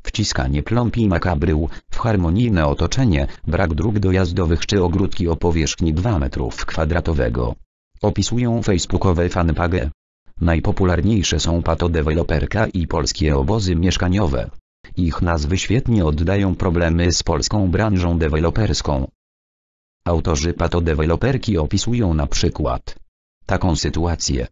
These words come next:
W nowej inwestycji na Mokotowie deweloper zdołał zmieścić czterdzieści dziewięć mieszkań na dwóch piętrach. Zdumienie budzi oferta sprzedaży nowego mieszkania, jednego pokoju,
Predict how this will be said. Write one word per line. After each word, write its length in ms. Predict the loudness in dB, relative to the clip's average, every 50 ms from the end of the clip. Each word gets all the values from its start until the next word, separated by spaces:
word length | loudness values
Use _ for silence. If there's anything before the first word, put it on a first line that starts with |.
| -12 -20 _ -6
W 120 | -2 0
nowej 320 | 0 0 2 2 0 0
inwestycji 680 | 2 2 0 0 0 -2 -2 -2 -4 -4 -2 -2 0 0
na 180 | 2 2 2 2
Mokotowie 540 | 0 0 0 -2 -2 0 0 0 2 2
deweloper 560 | 2 2 0 0 0 0 0 0 0 0 0 0
zdołał 460 | 0 0 0 0 2 2 2 2 2
zmieścić 600 | 2 2 0 0 -2 -2 -4 -4 -4 -4 -6 -10 -6
czterdzieści 640 | -6 -4 -2 0 0 0 0 -2 -2 -4 -2 -2 0
dziewięć 520 | 0 0 0 2 2 2 0 0 0 0
mieszkań 440 | 0 0 0 0 0 0 0 2 2
na 180 | 2 2 0 0
dwóch 320 | 0 0 -2 -2 -2 -4
piętrach. 680 | -2 0 0 0 0 0 0 0 -2 -2 -6 -10 -18 _ _ _ _ _ _ _ _ -6
Zdumienie 580 | -4 -4 -2 0 0 2 2 2 2 2 2 2
budzi 340 | 2 2 2 2 2 2 2
oferta 500 | 2 0 0 0 -2 0 0 0 0 -2
sprzedaży 560 | -2 -4 -2 0 0 2 2 0 2 2 2
nowego 380 | 2 2 2 0 0 0 0 0
mieszkania, 580 | -2 -2 -4 -4 -4 -2 -2 0 0 -2 -2 -6 -8 -12 -10 -4
jednego 480 | 0 2 2 2 2 2 2 2 0 0
pokoju, 520 | -2 -4 -2 -2 0 0 0 0 -2 -6